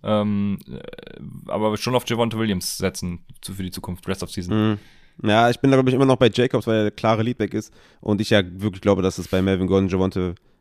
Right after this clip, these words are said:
Speaker 2: keinen geben wird, bis zum Ende der Saison, auch nicht nach der Bye Week. Und da, da wird's halt auch schon schwierig bei Running Backs, da wirklich ein wirkliches Upgrade zu finden.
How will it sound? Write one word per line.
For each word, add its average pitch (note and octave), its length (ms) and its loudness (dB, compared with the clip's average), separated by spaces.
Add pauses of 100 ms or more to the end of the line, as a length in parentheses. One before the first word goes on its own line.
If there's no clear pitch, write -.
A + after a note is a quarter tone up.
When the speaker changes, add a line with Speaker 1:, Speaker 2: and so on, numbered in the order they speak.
(280)
Speaker 2:
keinen A#2+ 320 4
geben C#3 260 6
wird, C3+ 320 0
bis B2+ 160 2
zum A#2 100 -2
Ende A2+ 180 2
der G#2 60 2
Saison, G#2+ 240 0
auch G#2 140 0
nicht G#2+ 180 -2
nach G#2+ 120 -2
der G2 120 -2
Bye G#2 200 2
Week. G#2+ 180 0 (280)
Und G2 480 2
da, E2+ 200 2
da G2 140 -4
wird's G#2 160 0
halt F#2+ 120 0
auch F#2+ 120 0
schon G2+ 140 -2
schwierig G2 280 -2
bei F#2 80 0
Running F#2 260 2
Backs, F2 160 -2
da F#2 240 4
wirklich F2 200 -4
ein F2+ 140 -2 (100)
wirkliches G#2 540 -2
Upgrade A2+ 420 4
zu G#2 120 -6
finden. G#2 380 -2